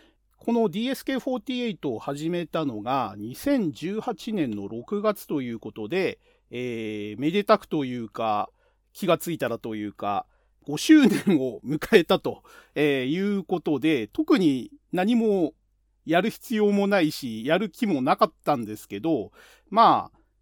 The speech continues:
せっかくこのタイミングでちょうどテーマとテーマの合間で隙間があったので、えー、五周年にちなんでですね、五年前ですね、えー、ディーエスケーフォーティーエイトを始めた年、二千十八年の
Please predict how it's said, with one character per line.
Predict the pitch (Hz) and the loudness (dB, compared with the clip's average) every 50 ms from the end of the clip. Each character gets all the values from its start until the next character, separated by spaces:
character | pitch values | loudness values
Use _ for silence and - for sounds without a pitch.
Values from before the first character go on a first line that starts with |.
| _ _ _ _ _ _ | _ _ _ _ _ _
せ | - - 277 | -8 -6 -4
っ | |
か | - - 285 | -2 0 0
く | 262 302 269 | 0 0 -2
こ | - 277 269 | 0 0 0
の | 262 254 233 | 0 0 2
タ | - 247 240 | 4 4 4
イ | 240 226 | 4 2
ミ | 240 233 226 | 0 0 0
ン | 226 220 | 0 0
グ | 202 214 | 0 0
で | 180 190 185 | 0 -2 -2
ち | - - | -2 -4
ょ | 269 269 269 269 269 277 | -4 -4 -2 -2 -2 -2
う | |
ど | 220 277 277 247 180 131 110 | -2 0 2 4 4 2 0
テ | - - 254 254 | -2 -4 -2 0
ー | 240 | 0
マ | 208 165 - | 0 0 0
と | 151 139 | -2 -4
テ | - - 170 165 | -4 -2 0 0
ー | 151 | 0
マ | 143 127 117 | 0 -2 -2
の | 113 110 107 107 104 95 - - _ _ _ | -4 -6 -6 -6 -6 -8 -10 -16 _ _ _
合 | - 160 165 160 160 | -2 0 2 4 4
間 | 160 156 151 | 4 2 2
で | 147 147 135 127 120 117 - - | 2 0 0 0 -2 -4 -6 -8
隙 | - - - - 208 | -12 -14 -8 -4 2
間 | 202 208 | 2 2
が | 208 - - | 2 2 0
あ | 240 | -2
っ | 165 | -2
た | - - - - 220 | -4 -8 -2 0 0
の | 151 135 | 0 0
で、 | 127 131 107 98 - - _ _ _ _ _ _ _ | -2 -4 -4 -6 -8 -12 _ _ _ _ _ _ _
え | 156 151 143 139 139 | -2 0 0 0 -2
ー、 | |
五 | 127 156 175 - | -2 -2 -2 0
周 | - 294 311 302 277 | 4 4 4 6 4
年 | 254 196 160 135 123 | 4 4 4 2 2
に | 110 107 | -2 -6
ち | - - - 160 | -8 -2 0 2
な | 156 165 175 | 2 4 4
ん | 170 147 | 2 2
で | 113 107 95 | 0 -2 -6
で | 95 90 | -8 -10
す | - - | -10 -8
ね、 | 117 131 131 101 85 - _ _ _ _ _ _ _ _ _ _ | -6 -4 -4 -6 -6 -12 _ _ _ _ _ _ _ _ _ _
五 | - 131 156 180 | -4 -2 0 2
年 | 240 294 294 302 | 4 6 6 6
前 | 330 320 285 170 | 6 4 4 0
で | 139 - - | -2 -6 -8
す | - - | -6 -4
ね、 | 170 208 226 - _ _ _ _ _ _ | -2 -2 -2 -4 _ _ _ _ _ _
え | - 123 123 113 | -6 -4 -4 -4
ー、 | 107 | -4
デ | 120 190 | -4 -2
ィ | 247 269 | -2 -2
ー | 269 | -2
エ | |
ス | - - | -4 -4
ケ | - 254 247 | -2 -2 -2
ー | 233 | 0
フ | - 247 | 0 0
ォ | 233 226 | -2 -2
ー | 208 | -2
テ | - - 226 | -4 -6 -6
ィ | 214 214 | -2 0
ー | 214 | 2
エ | 214 | 0
イ | 196 156 | 0 0
ト | - 135 120 | -4 -4 -6
を | 110 | -4
始 | - - 160 165 170 180 208 233 | -4 0 0 0 0 0 -2 -2
め | 240 226 214 | -2 -4 -2
た | - 214 185 | 0 -2 0
年、 | - 185 160 - - 156 117 | 0 -2 -4 -2 -4 -6 -6
二 | 110 139 143 | -6 -8 -6
千 | - - 302 320 277 233 175 | -4 0 2 2 2 2 -2
十 | - - 175 202 233 262 269 | -4 -6 -6 -6 -4 -4 -4
八 | - - 277 - - 294 269 | -4 -4 -6 -4 -4 -2 -2
年 | 269 247 233 208 202 190 190 | -2 -2 -2 -2 -2 0 2
の | 226 277 294 233 - - | 2 4 4 2 0 -4